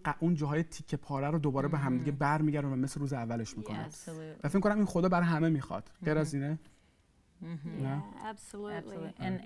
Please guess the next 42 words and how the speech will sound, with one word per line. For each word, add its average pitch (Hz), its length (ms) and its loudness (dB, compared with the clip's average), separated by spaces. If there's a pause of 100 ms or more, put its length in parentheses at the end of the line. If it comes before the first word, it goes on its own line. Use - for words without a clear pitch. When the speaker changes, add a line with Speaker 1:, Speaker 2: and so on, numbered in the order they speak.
Speaker 2:
and 214 140 0
that's, 285 240 0 (180)
that's 240 240 -2 (220)
such 262 240 -8
an 233 40 2 (100)
important 190 320 -8 (120)
point 180 320 -6
to 190 80 -8
know 190 400 -2 (100)
that, 156 200 -2 (400)
that 180 120 -2 (200)
even 220 420 -2
it's 196 160 -6 (120)
never 226 180 0 (140)
too 202 120 -2
late. 185 380 -6 (140)
It's - 140 -10 (140)
never 202 160 -2 (100)
too 226 180 -2
late 190 220 -6
to 190 60 -12 (140)
stop 165 420 -4 (480)
And, 175 400 -6 (120)
and 202 260 0
know 196 260 -2
that 170 200 -6
you 202 140 -4
can 196 220 -4
be 190 140 -4
made 170 260 -6
whole 165 680 -4 (140)
and, 180 320 -6
and 180 220 -6
start 196 360 -2
on 190 140 -4
the 170 80 -8
right 175 260 -6
path 160 400 -8 (500)
and 180 280 -4
know 185 180 0
that 180 220 -8
there 170 200 -2